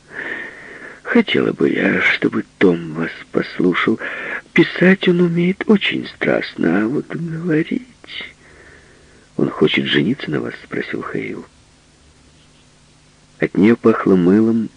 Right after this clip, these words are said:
и вином. Она воплощала уют, покой, ленивое сонное физическое блаженство. От ее крупных хмельных губ,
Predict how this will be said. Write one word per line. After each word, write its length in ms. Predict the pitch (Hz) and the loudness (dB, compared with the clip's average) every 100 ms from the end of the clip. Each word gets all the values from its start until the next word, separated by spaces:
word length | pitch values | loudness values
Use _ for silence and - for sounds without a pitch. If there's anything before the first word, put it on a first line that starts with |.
| - | -2
и 140 | 95 | 2
вином. 560 | 170 - - 120 120 - - _ _ _ _ _ _ _ _ _ _ _ _ _ _ _ _ | 2 2 0 -4 -6 -12 -20 _ _ _ _ _ _ _ _ _ _ _ _ _ _ _ _
Она 180 | - 82 | 0 4
воплощала 580 | 95 - 98 - 104 104 - | 4 4 2 2 0 0 2
уют, 400 | 98 82 92 104 _ - _ | 4 6 4 2 _ -20 _
покой, 540 | 76 - - 78 92 - _ _ _ - - - - - | -8 -2 0 2 0 -8 _ _ _ -20 -20 -20 -20 -8
ленивое 540 | - 90 92 113 110 101 | 2 4 6 8 6 6
сонное 460 | - 107 104 101 | 4 6 6 4
физическое 720 | - 87 76 85 - - 87 73 | 4 2 2 0 -2 -2 0 2
блаженство. 760 | 73 65 64 60 57 - 55 - _ _ _ _ _ _ _ _ _ _ _ | 2 2 0 -4 -8 -14 -18 -20 _ _ _ _ _ _ _ _ _ _ _
От 120 | - 78 | -4 2
ее 140 | 82 | 4
крупных 680 | - 107 - 107 - - - | 6 4 4 0 0 -6 2
хмельных 480 | 95 95 98 87 | 4 6 6 2
губ, 240 | - 78 | -2 -6